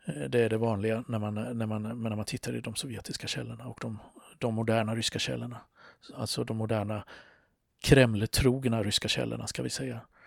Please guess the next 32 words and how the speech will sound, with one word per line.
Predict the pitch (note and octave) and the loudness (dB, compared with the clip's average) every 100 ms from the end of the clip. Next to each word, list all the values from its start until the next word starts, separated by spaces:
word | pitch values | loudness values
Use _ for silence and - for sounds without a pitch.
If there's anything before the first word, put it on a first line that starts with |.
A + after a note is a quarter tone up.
| - - - _ | -20 -20 -20 _
kring | - C#3 A#2+ | 0 0 2
det | A#2 | 0
här | A#2+ | 0
då. | C3 C3 - _ - - - - - - | -4 -8 -12 _ -20 -18 -16 -16 -10 6
Eh, | C3+ C3 - | 10 10 8
men | C#3+ D#3 D3 - C#4 E4 _ _ _ _ _ - | 12 12 12 6 -6 -12 _ _ _ _ _ 2
som | - F3 | 8 10
sagt, | - B2 - - - | 12 10 8 -8 4
dammen | C#3 F3+ A2 G#2+ | 12 12 12 8
byggdes | D3 F3 - | 6 6 4
upp | F3+ - | 2 4
igen, | C#3 G#2+ - - - | 2 2 -8 -18 -8
kan | B2 | -2
vi | C3 | 0
berätta | B2 B2 - - | 4 2 4 0
som | - B2 | 0 0
avslutningsvis. | A#2 - - - A#2 A#2+ - | -2 0 -2 -4 -4 -4 -2
Den | C3 B2+ | -2 -2
står | - C#3 A#2+ | -2 0 2
där | A#2 A2 - _ _ | 2 0 -10 _ _
än | - A#2+ | 0 2
idag. | A2+ A2+ G#2 C#3 | 4 2 2 0
Alltså | A#2 - A#2+ | -2 -2 0
den, | A2+ A#2+ C3+ | 0 0 2
den | A2+ | 4
började | A2+ B2 | 8 6
byggas | C3 B2 C3 C#3 | 6 6 8 6
upp | G#2+ - | 4 6
redan | A#2 A#2 | 6 6
under | B2 G#2+ G#2+ A2+ G#2+ A2 | 4 4 4 2 2 0
andra | A2+ G#2+ | 2 4
världskriget. | A2 - - A#2+ - - | 4 2 0 0 -2 -4